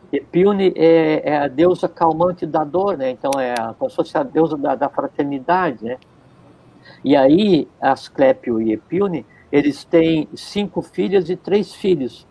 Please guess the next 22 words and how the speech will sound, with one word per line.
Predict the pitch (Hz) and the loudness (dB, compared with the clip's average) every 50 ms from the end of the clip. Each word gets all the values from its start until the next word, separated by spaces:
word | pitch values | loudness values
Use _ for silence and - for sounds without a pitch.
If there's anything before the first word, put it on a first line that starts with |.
| _ - | _ -10
né? | 117 135 156 - - _ _ _ _ _ _ _ - | -8 -6 -6 -8 -10 _ _ _ _ _ _ _ 0
E | 156 147 | 2 2
daí, | 147 151 165 180 185 175 - | 4 6 6 8 6 6 6
a | 151 156 | 2 0
primeira | - - 175 175 196 220 220 175 | 2 0 0 0 0 0 0 -2
filha | 175 - - 165 151 139 127 120 120 110 104 - 107 | -4 -2 0 0 0 2 2 2 0 0 -2 -8 -10
de | 113 117 117 113 117 | -8 -6 -4 -2 -2
Asclépio | 117 110 - - - _ - 131 120 120 117 123 120 110 110 - | -2 -4 -6 -12 -14 _ -2 -2 0 0 -2 -2 -4 -4 -4 -4
e | 123 117 113 110 113 | -4 -4 -2 -2 -4
Epione | - - - 165 185 214 220 185 151 120 - _ _ _ _ - | -6 -8 -6 -2 -2 -2 -2 -2 -4 -6 -8 _ _ _ _ -4
é | 143 139 143 | -2 -2 -2
Panaceia. | - - - 160 156 165 170 165 - - 185 175 175 165 139 - - - | -2 0 0 0 0 0 -2 -4 -4 0 2 2 4 2 2 0 -4 -8
Então, | 139 135 - 175 160 165 165 151 - - _ _ _ - | -10 -4 0 2 2 4 2 2 0 -4 _ _ _ -12
a | 131 | -12
Panaceia | 131 - - 156 147 147 139 - - 165 165 180 175 - - | -6 -2 0 0 0 -2 -4 -2 0 2 2 2 2 0 -2
é | - 160 156 | -4 -2 -2
aquilo | 156 - - - 190 180 175 170 | -2 -4 -4 -2 0 0 0 0
que | - - 165 | -2 -2 -6
cura | - - 180 175 180 170 | -2 0 0 2 2 0
todos | - - 220 233 202 196 196 165 156 | 0 -2 -2 -2 -2 -2 -6 -6 -6
os | 156 135 - - | -8 -8 -10 -8
males. | 131 127 123 120 107 104 - - - - _ | -6 -6 -6 -6 -6 -10 -12 -16 -20 -20 _